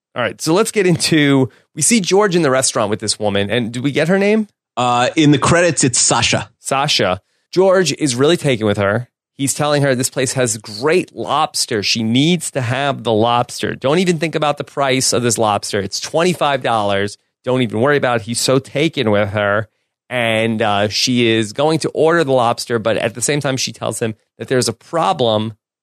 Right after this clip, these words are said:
Speaker 1: She is Latvian Orthodox, and George is not, and her parents say they can't date.
Speaker 2: It's over.
Speaker 1: It's over. There's differences in our religion. <laughs> And so then <laughs> uh,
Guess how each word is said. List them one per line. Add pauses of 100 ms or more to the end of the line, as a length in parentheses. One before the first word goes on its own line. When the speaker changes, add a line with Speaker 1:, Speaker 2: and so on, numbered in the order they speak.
Speaker 1:
She
is
Latvian
Orthodox, (360)
and
George
is
not,
and
her
parents
say
they
can't
date. (160)
Speaker 2:
It's
over. (260)
Speaker 1:
It's
over.
There's
differences
in
our
religion.
<laughs>
And
so (840)
then (480)
<laughs> (760)
uh,